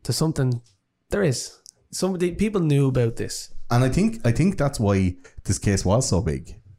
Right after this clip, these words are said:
Speaker 2: Because otherwise it's just another murder case. And it happens often enough, like,
Speaker 1: Yeah.
Speaker 2: that there's enough murders and there's enough shit going on. Like, this was a phenomenon at the time.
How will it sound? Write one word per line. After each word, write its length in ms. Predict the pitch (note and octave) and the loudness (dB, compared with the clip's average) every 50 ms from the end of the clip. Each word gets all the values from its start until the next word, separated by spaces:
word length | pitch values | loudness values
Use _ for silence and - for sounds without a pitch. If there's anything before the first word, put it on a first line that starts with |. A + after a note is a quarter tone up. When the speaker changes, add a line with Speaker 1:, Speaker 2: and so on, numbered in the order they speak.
| _ _ _ _ _ _ - - - | _ _ _ _ _ _ -14 -8 -4
Speaker 2:
Because 240 | - F2+ A2 G#2+ G2+ | 0 2 2 4 4
otherwise 340 | A#2 C3 C#3 A#2+ G2+ F#2+ F#2 | 4 4 4 4 4 4 2
it's 140 | F#2+ F#2 - | 2 0 0
just 180 | G2+ F2+ - | 0 0 2
another 220 | F2+ F#2+ F2+ F2 E2+ | 2 2 2 2 2
murder 260 | E2+ F2+ G2 G2 A2 | 2 2 2 0 0
case. 300 | - - C2 - - - | -2 -2 -4 -4 -2 -2
And 100 | F2 F2 | 0 0
it 40 | D#2+ | 0
happens 340 | G#2 G#2 - - G2+ F2+ F2 | 0 0 0 0 0 0 2
often 360 | F2+ G2 F#2+ - F#2+ F#2 F2 | 0 0 0 0 0 0 0
enough, 280 | E2+ E2+ - - - - | 0 0 -2 -4 -4 -4
like, 140 | E2 D#2 - - | -4 -4 -4 -6
Speaker 1:
Yeah. 220 | E3+ - C#3+ D#3+ | -4 -2 0 0
Speaker 2:
that 100 | D#3 - | 0 2
there's 120 | F#2 E2+ | 2 0
enough 260 | F#2 F#2+ G2 F#2 - - | 2 2 2 0 0 0
murders 320 | F2+ F2 F2+ F2 D#2+ D#2+ | 0 0 2 0 0 -2
and 80 | E2+ D#2+ | -2 -2
there's 120 | D#2+ F#2 | -2 -2
enough 140 | F#2 F2+ - | -4 -4 -2
shit 160 | - F#2 - | -4 -4 -4
going 160 | - F2 F2+ | -2 0 0
on. 140 | F2+ F2 E2 - _ - - - - - - | 0 0 -2 -6 _ -20 -20 -20 -20 -10 -2
Like, 180 | - F#2+ F2+ F2 | -2 -2 0 0
this 260 | A2 C#3 C#3+ - - | 0 0 0 0 2
was 300 | B2+ A#2 G#2 G#2 - - - | 2 2 2 0 -2 -4 -2
a 220 | F#2 F#2 F2+ E2+ - - | 0 0 0 0 -2 -6
phenomenon 720 | - - - F#2 F2 F2 F2+ F2+ F#2 F#2+ E2+ C#2+ B1 C2 | -8 -2 0 2 2 4 4 4 2 2 2 0 -2 -6
at 80 | - - | -8 -10
the 100 | - E2 | -10 -8
time. 420 | - - E2 E2+ D#2+ - - - | -6 -4 -4 -4 -4 -6 -10 -16